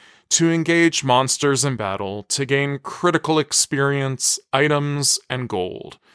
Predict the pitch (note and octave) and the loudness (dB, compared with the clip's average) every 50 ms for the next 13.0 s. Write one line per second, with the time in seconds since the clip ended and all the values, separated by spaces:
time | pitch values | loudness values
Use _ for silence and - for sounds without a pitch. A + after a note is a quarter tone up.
0 | _ - - - _ _ _ _ _ _ _ _ _ _ _ _ - F#3+ G3 G3+ | _ -20 -20 -20 _ _ _ _ _ _ _ _ _ _ _ _ 0 4 4 4
1 | G3 F#3+ - - G#3 G#3+ A#3+ B3+ B3 G#3+ E3 D#3 C#3 B2+ A#2+ A#2+ B2 B2+ C3 C3+ | 4 2 2 4 4 4 4 4 0 0 0 0 2 2 2 4 4 4 4 4
2 | C3 C3 A2+ - - A2 A#2 A#2+ C3+ D3 D3+ D3 - - - A2+ G#2 G#2 - - | 2 0 -2 -4 -4 -4 2 2 4 4 4 2 0 0 0 -2 -2 -2 -2 -4
3 | G#2+ G2 - - - - D#3+ E3+ D#3+ C3 A2 F#2 F#2 F#2+ G#2 - - - - C#3+ | -4 -4 -6 -8 -10 -2 0 0 2 2 0 -4 -4 -2 -2 -2 -2 0 0 2
4 | C#3+ D3 C3 C3 - - D#3 D3+ D#3 D3 - - - B3 B3+ G#3+ D#3+ A#2+ G2+ F#2 | 2 2 0 -2 -4 -2 0 0 0 -2 -2 -4 -2 0 2 2 0 0 -2 -4
5 | F2+ - - - B2 - - C#3+ C#3 C3 C#3 C3+ - - E3+ E3 D3+ - C#3 A#2+ | -6 -6 -2 -2 -2 0 0 0 2 2 0 0 0 0 0 0 2 0 0 0
6 | A2+ A2+ A2+ A2+ A#2+ - A#2+ A#2 A#2 A#2 D3 D#3+ E3 D#3+ - - - B2+ A2 - | 0 0 -2 0 0 -2 -2 -2 0 2 4 4 4 2 -2 -8 -10 -6 -2 -2
7 | - - - - - - - - _ _ _ _ _ _ _ _ - G#3 G3 G3 | -2 -4 -6 -8 -8 -8 -8 -8 _ _ _ _ _ _ _ _ -12 -10 -8 -4
8 | E3+ F3 F#3+ F#3+ G3 F#3+ - E3+ F#3+ G3+ G#3 G#3+ - - B2+ B2 A#2+ A#2+ A#2 A#2 | 0 2 4 4 4 4 4 4 4 4 4 4 2 0 0 2 2 2 0 0
9 | A#2+ A#2 - A#2 A#2 B2+ C#3+ D3 D3 C#3 C3 C3+ C#3 C3 - - D3 C#3 C3 - | -2 -2 -4 -2 0 0 2 2 2 2 2 2 2 0 -2 0 0 0 0 -2
10 | - A#2 A2 A2+ C3 F#3 G3+ G3 _ _ - - B2 - - A#2+ A2+ G#2+ G#2+ G#2+ | -4 -4 0 2 2 2 2 0 _ _ -2 -2 -2 -4 -4 -2 -2 0 0 -2
11 | G2 - A2 G#2 G#2+ A2 F#2 - - C3 B2+ - - C#3+ C3 A#2 C#3 C3+ C3+ C3+ | -2 0 0 0 0 -2 -4 -8 -6 -2 -2 0 0 0 0 0 2 2 2 2
12 | C#3+ C#3 D3 C#3+ C#3+ C#3 B2 A2+ A#2 C#3 F3 D#3+ - - - - - - - - | 2 2 0 0 0 -2 -2 0 2 2 2 2 0 -4 -8 -8 -8 -12 -20 -20